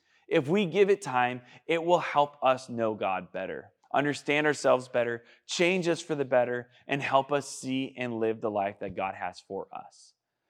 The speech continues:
So the question is, are you willing to give it a try? Are you willing to stick with it until you see how it brings light to your life? You won't regret it. So let me pray. Father, I just thank you for your goodness. And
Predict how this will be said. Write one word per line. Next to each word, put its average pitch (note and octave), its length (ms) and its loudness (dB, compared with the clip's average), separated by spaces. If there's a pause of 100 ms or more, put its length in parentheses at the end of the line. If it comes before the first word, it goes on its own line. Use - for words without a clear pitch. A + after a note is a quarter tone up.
(120)
So - 100 -10
the C3+ 100 -2
question D#3+ 420 0
is, B2+ 280 0
are B2+ 160 2
you C3 160 2
willing C3+ 300 0
to A#2+ 80 -12
give A2 140 -6
it G#2 60 -8
a G2+ 60 -10
try? - 320 -10 (600)
Are C3 120 6
you D3+ 80 6
willing F#3+ 260 4
to D#3+ 100 0
stick G#3 520 -2
with F#3+ 280 4
it A#2+ 240 2
until B2 300 -4
you B2 300 -4
see D3+ 340 -6
how B2 300 0
it B2 100 -4
brings B2 320 -8
light G#2+ 280 -2 (340)
to A#2 120 -8
your G2 260 -4
life? D2+ 300 -10 (540)
You G2+ 100 -14
won't G2 160 -10
regret E2+ 360 -12
it. G1+ 140 -16 (500)
So - 140 -16
let G#2+ 120 -10
me G2+ 140 -10
pray. C#2 260 -14 (1600)
Father, D3+ 260 10
I C#3+ 80 6
just C3+ 180 -4
thank C3+ 200 -2
you C3 80 -6
for C3 160 0
your A#2 120 2
goodness. A2+ 460 -2
And A2 220 -6